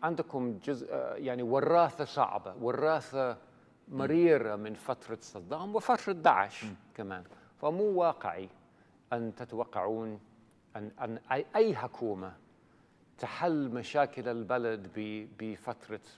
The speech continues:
Speaker 1: ثلاث سنين أو أربع سنين، ياخذ وقت يعني.
Speaker 2: إيش قد، إيش قد نحتاج برأيك أن، آه، على الأقل نحل جزء من المشاكل؟ هسه الآن أنا ما أريد معجزات، على الأقل مثلًا أنا المواطن العراقي البسيط اللي أطمح إلى الكهرباء،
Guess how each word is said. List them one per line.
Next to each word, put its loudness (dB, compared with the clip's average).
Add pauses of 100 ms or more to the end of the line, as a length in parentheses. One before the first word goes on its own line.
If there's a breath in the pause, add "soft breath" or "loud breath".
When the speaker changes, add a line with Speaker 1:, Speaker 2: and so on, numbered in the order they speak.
(180)
Speaker 1:
ثلاث -4
سنين -8
أو -8
أربع -6
سنين، -12
ياخذ -8
وقت -6 (100)
يعني. -8
Speaker 2:
إيش 2
قد، 0
إيش -2
قد 2
نحتاج -4
برأيك -2 (600 loud breath)
أن، -2 (100)
آه، -4 (440)
على 0
الأقل 2
نحل 0
جزء 2
من 0
المشاكل؟ -2 (180)
هسه -6
الآن 0
أنا -2
ما 0
أريد 2
معجزات، 0
على 4
الأقل 0
مثلًا 2
أنا 2
المواطن 0
العراقي 0
البسيط -2
اللي 2
أطمح -4
إلى -2
الكهرباء، 0